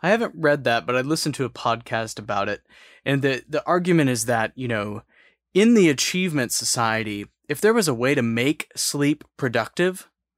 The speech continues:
we would do it. If there was a way to hook yourself up to a battery and store energy while you sleep, we,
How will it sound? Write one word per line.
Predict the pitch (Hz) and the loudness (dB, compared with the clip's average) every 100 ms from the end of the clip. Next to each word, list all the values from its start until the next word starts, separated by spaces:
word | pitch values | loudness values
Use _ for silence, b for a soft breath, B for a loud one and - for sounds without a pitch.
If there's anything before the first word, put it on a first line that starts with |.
| _ _ _ _ _ | _ _ _ _ _
we | 131 170 | 2 4
would | 151 120 | 4 2
do | 123 | -2
it. | 104 - _ _ _ _ _ _ _ b b b | -2 -12 _ _ _ _ _ _ _ b b b
If | 151 | 0
there | 190 220 | 4 4
was | 185 | 4
a | 143 | 2
way | 143 151 151 156 | 2 4 4 2
to | 143 131 123 120 117 113 b b b | 0 -2 -2 -2 -4 -6 b b b
hook | 196 208 | -2 0
yourself | 160 139 139 127 | 0 0 0 0
up | 131 - | -2 -2
to | - 123 | -2 -2
a | |
battery | 113 117 120 123 117 110 | 0 0 0 0 0 -2
and | 107 110 | -4 -4
store | - 156 143 139 131 123 117 _ _ _ _ | -2 2 2 2 2 0 -4 _ _ _ _
energy | 156 143 135 131 113 107 - b b b b b _ | 0 0 0 -2 -4 -6 -12 b b b b b _
while | 127 131 | 2 2
you | 131 123 | 2 0
sleep, | 120 - 139 117 - | -2 -2 -2 -2 -6
we, | 120 127 | -6 -6